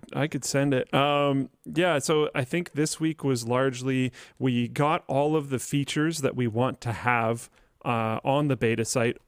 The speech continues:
onto the beta site last week. Um, so now we're going through and doing, like, cleanup.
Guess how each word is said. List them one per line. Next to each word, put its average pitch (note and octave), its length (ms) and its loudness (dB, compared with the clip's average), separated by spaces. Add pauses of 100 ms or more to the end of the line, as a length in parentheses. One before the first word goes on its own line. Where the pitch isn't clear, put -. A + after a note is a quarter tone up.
(120)
onto C3+ 680 2
the C3+ 80 2
beta F#3+ 220 2
site A#2+ 320 0 (220)
last D3+ 340 -2
week. A#2 280 -6 (260)
Um, A#2 320 0
so C3 140 0
now C3 280 2
we're C3 160 2
going B2 300 2
through B2+ 240 2
and A2 100 0
doing, A#2 300 2
like, G#2+ 320 -2
cleanup. A#2 560 -2